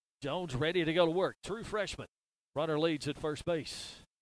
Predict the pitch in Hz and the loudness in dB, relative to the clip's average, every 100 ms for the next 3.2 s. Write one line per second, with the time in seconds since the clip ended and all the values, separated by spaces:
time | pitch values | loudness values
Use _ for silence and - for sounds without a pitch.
0 | _ _ _ _ _ _ _ _ _ _ | _ _ _ _ _ _ _ _ _ _
1 | _ _ _ _ _ _ _ - 90 156 | _ _ _ _ _ _ _ -16 -8 -4
2 | 165 139 151 127 160 156 160 156 135 101 | -2 0 -2 -2 -4 -2 2 4 4 2
3 | 87 - | -6 -12